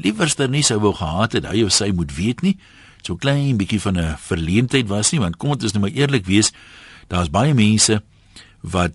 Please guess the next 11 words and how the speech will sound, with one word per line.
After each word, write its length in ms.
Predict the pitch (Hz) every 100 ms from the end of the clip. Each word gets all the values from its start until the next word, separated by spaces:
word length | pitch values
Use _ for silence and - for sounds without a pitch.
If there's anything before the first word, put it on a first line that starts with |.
| -
maar 180 | 90 87
stout 280 | - 185
was 200 | 110 95
op 100 | 80
skool 420 | - - 101 113 92
en 100 | 82
dan 160 | 76
later 340 | 73 95 127 92
soet 240 | - 180
geraak 400 | - 87 80 82
het. 180 | 151 -